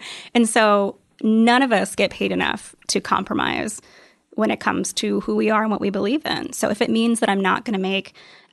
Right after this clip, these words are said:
or we as a company aren't gonna make as much money, I mean, I don't even pay myself from Design Sponge anymore. But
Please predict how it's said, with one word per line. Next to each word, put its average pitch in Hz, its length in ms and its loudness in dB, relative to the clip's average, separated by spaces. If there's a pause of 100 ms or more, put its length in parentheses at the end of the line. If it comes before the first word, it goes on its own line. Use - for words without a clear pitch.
or 202 120 0
we 220 220 2
as 202 120 2
a - 20 -6
company 285 360 6
aren't 254 120 4
gonna 247 120 6
make 233 180 4
as 226 80 -2
much 214 240 2
money, 196 220 2
I 180 40 2
mean, 208 100 2
I 208 60 4
don't 220 140 2
even 196 140 0
pay 196 140 -2
myself 190 400 0
from 202 140 -2
Design 185 280 0
Sponge 190 220 -2
anymore. - 440 -2 (400)
But - 340 2